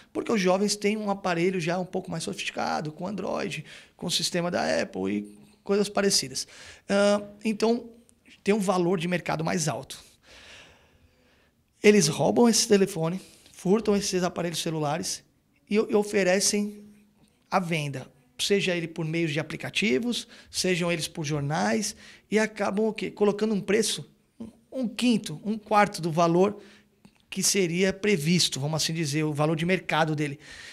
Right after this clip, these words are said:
E a pessoa compra sabendo que alguma coisa tem de errado. Porque, assim, ninguém vai fazer o milagre de vender a um quarto, um quinto do preço. E isso acaba culminando no quê? Abre mercado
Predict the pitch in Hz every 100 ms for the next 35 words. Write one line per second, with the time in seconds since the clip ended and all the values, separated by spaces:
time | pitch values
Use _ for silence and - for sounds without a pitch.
0 | - 226 233 220 - 233 233 196 208 247
1 | - - - _ _ _ _ - - -
2 | - 226 190 196 185 165 156 156 156 151
3 | 151 147 135 139 117 113 143 226 - -
4 | - 185 - - - 220 285 185 214 311
5 | 294 196 196 175 202 226 180 190 226 208
6 | 233 196 202 208 - 233 - 180 196 202
7 | 202 208 202 220 240 247 - 202 185 -
8 | - - - - - - - 208 226 247
9 | 226 220 220 220 226 226 214 226 247 202
10 | 143 - - - - _ - 240 302 302
11 | 294 311 311 214 233 247